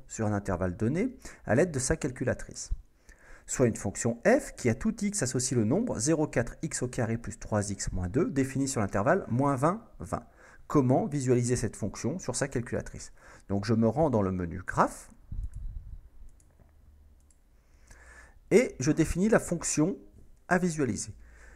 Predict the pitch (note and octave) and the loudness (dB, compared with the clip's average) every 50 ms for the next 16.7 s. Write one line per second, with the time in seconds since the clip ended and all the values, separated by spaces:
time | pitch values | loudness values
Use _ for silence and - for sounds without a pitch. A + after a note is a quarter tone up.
0 | - - - - A#3 C#4 C4+ C4+ C4 - C4 A#3+ - - G3 D#3 C#3 B2 B2+ - | -20 -4 2 4 4 4 4 2 2 2 2 0 2 2 4 4 4 4 2 0
1 | - - G3 G3 G3 F#3 F#3+ G3 F#3 - - - B3+ A#3+ - A3 G3+ F#3+ G3 F#3 | 0 2 4 4 4 4 4 2 0 0 0 0 0 2 2 4 4 4 2 2
2 | - - C3 A#2+ - - - A3 A3 F3 F3+ F3+ D3+ C#3 C#3+ C3 - D3 D3+ - | 2 0 0 0 -2 0 0 0 0 0 0 0 2 2 0 2 0 -2 -2 0
3 | - A3 A3+ C4+ D4+ - - - - - - - - - - - - - - - | 0 0 0 0 -2 -6 -10 -12 -16 -18 -20 -20 -20 -20 -20 -20 -20 -20 -20 -20
4 | - - - - - - D3+ D#3 D3 D#3+ F3+ F3+ G3 G#3+ G#3+ D#3+ C#3 C3 C3+ C3+ | -20 -20 -20 -6 2 4 6 6 8 8 8 8 8 8 6 6 4 4 2 2
5 | C3 - G3+ G#3 G3 - B2+ A#2+ A#2+ - - G3 F#3 D#3 C#3 E3 E3 D#3 - - | 2 2 2 2 4 4 4 4 4 2 -2 -2 -2 2 4 4 4 4 4 -2
6 | - - - - - - - - - - - _ _ _ - - - - - - | -10 -14 -12 -10 -8 -8 -6 -6 -6 -8 -8 _ _ _ -20 -20 -20 -6 -2 0
7 | F#2+ F#2+ G2+ G2 - - G#2 G#2 G#2 A2 G#2+ A#2+ C3+ C3+ - F3+ C4 - - - | 2 2 2 0 -4 -8 -6 -4 -2 -2 0 0 -2 2 4 4 4 4 0 -8
8 | - - - - - _ - - - _ - A#2+ C#3+ C3+ C3 F3 A3 G#3+ - G#3 | -16 -18 -20 -20 -20 _ -20 -20 -10 _ 2 2 2 6 6 6 6 6 2 -2
9 | G3+ G#3 - - - - A3+ A#3+ A#3 - - G3 E3+ D#3 E3 D3+ - - - F#2 | -2 0 0 0 2 4 2 2 2 0 -4 -4 0 0 0 0 -2 -4 -6 -6
10 | - - - - - - - - - - - - - - - - - - - - | -6 -6 -8 -8 -6 -6 -4 -4 -4 -4 -4 -4 -4 -6 -6 -6 -6 -6 -6 -6
11 | - - - - - - - - - - - - - - - - - - - - | -6 -6 -6 -6 -6 -4 -4 -4 -4 -4 -4 -6 -6 -8 -8 -8 -8 -8 -8 -8
12 | - - - - _ _ _ _ _ _ _ _ _ - - - - _ - - | -10 -14 -18 -20 _ _ _ _ _ _ _ _ _ -20 -20 -20 -20 _ -20 -20
13 | - _ _ - - _ - B3+ B3+ A#3+ B3+ A3 G#3 - B3 C4 C4 C4 - F3+ | -20 _ _ -20 -14 _ 6 6 8 8 8 6 8 8 8 8 8 8 4 6
14 | D3+ E3+ F3+ E3+ F#3 F#3+ A3 B3 - D#3 D#3+ D#3 E3 E3+ D#3+ C3 A#2 A#2+ D#3 F3+ | 6 6 6 6 4 2 2 2 2 2 4 6 4 4 4 4 4 6 6 6
15 | E3+ F3+ F3+ F#3 G#3 G3 F3+ C3+ C3+ D3+ D3 C#3+ D3 C#3+ - - F#3+ F#3+ F3 C#3+ | 6 6 6 6 6 6 4 2 2 0 4 4 4 4 6 4 2 2 0 0
16 | - - D#3 C#3 - D3+ C#3 B2 - - - F#2 - - | 0 -2 -2 0 2 2 2 2 2 -2 -6 -6 -8 -8